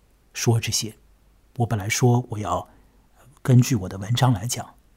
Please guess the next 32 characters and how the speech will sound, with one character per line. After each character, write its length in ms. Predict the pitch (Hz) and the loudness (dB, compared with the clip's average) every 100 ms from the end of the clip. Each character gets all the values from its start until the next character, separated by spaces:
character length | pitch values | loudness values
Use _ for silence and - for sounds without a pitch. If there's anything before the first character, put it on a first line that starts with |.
| _ | _
实 160 | - 104 | -12 -4
质 80 | 113 | -2
上 220 | 113 104 | 0 0
呢， 220 | 92 - _ _ _ _ | -4 -10 _ _ _ _
我 100 | - | -12
现 140 | 101 117 | -6 -4
在 80 | |
所 180 | 101 - | -4 -6
说 200 | - 113 | -8 -10
的， 180 | 104 92 - - - - - _ _ _ _ - | -10 -16 -20 -20 -20 -20 -20 _ _ _ _ -20
呃， 220 | 120 - _ _ _ _ _ _ | -20 -20 _ _ _ _ _ _
大 160 | - 117 | -8 -6
部 80 | 127 | -2
分 160 | 120 | -2
的 240 | 107 - - _ | -4 -14 -20 _
地 80 | 110 | -10
方 260 | - 113 107 | -4 -2 -2
啊， 180 | 95 _ _ _ _ _ _ _ | -4 _ _ _ _ _ _ _
都 140 | - 120 | -4 -2
是 480 | - 104 90 90 - - _ _ - - | -2 -8 -10 -16 -20 -20 _ _ -20 -20
我 100 | 95 _ | -20 _
脱 200 | - 131 | -4 0
稿 160 | 123 - | 0 -2
在 160 | - | -6
讲。 200 | 110 - - - - - _ _ _ _ _ - _ - - _ _ _ _ _ _ _ _ - - _ _ _ | -10 -10 -14 -20 -20 -20 _ _ _ _ _ -20 _ -20 -20 _ _ _ _ _ _ _ _ -20 -20 _ _ _
这 120 | - | 2
样 120 | 123 | 4
的 440 | 110 107 101 - - | 4 0 -6 -10 -14
这 120 | - | -12
种 100 | - | -8
状 180 | 95 113 | -2 0
态， 320 | 101 117 98 | 2 0 -2